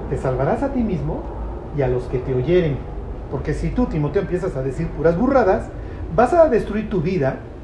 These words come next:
por eso vas a salvarte, no es que se va a salvar del infierno, vamos, salvo, ese Timoteo, pero vas a, a, a naufragar, güey, continúo con este lenguaje que usa Pablo ahí en Timoteo,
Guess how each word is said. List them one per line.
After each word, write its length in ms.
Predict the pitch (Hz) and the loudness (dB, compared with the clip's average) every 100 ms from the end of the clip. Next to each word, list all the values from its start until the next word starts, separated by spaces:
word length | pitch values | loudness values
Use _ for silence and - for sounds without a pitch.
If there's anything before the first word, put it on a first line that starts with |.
| - - | -14 -8
por 80 | 151 | -4
eso 260 | 185 185 165 | 0 2 2
vas 140 | 170 | 0
a 60 | 202 | 2
salvarte, 520 | 160 143 131 135 156 | 2 2 0 -2 -2
no 120 | 190 | -2
es 60 | 190 | -2
que 100 | 185 | 0
se 100 | 160 | 2
va 80 | |
a 40 | 165 | 4
salvar 260 | 160 165 | 4 2
del 140 | 160 127 | 2 -2
infierno, 340 | 127 151 156 151 - 120 | 0 0 0 -4 -6 -4
vamos, 220 | 160 123 123 | -2 -4 -6
salvo, 380 | 147 131 156 156 - - - - | -6 -6 -6 -6 -8 -14 -14 -10
ese 120 | - | -6
Timoteo, 420 | 151 151 139 147 151 - - - | -2 -2 0 0 -2 -4 -12 -2
pero 120 | 170 175 | 4 6
vas 180 | 233 | 6
a, 200 | 269 269 - - | 6 2 0 -2
a, 120 | 185 220 185 226 - - - - - - | 0 0 -2 -6 -8 -12 -10 -10 -6 0
a 80 | |
naufragar, 760 | 160 156 147 165 156 160 165 190 | 4 4 4 4 6 6 4 4
güey, 160 | 160 175 | 2 0
continúo 400 | 175 151 156 180 | 0 -2 0 0
con 160 | 185 170 | 0 0
este 340 | - 175 139 | 2 4 4
lenguaje 400 | 135 135 151 156 | 2 2 0 0
que 80 | 147 | -4
usa 200 | 143 - | -2 0
Pablo 180 | 143 147 | 0 0
ahí 140 | 143 | -2
en 220 | 143 135 | -4 -6
Timoteo, 520 | 131 135 120 - 127 | -6 -4 -4 0 0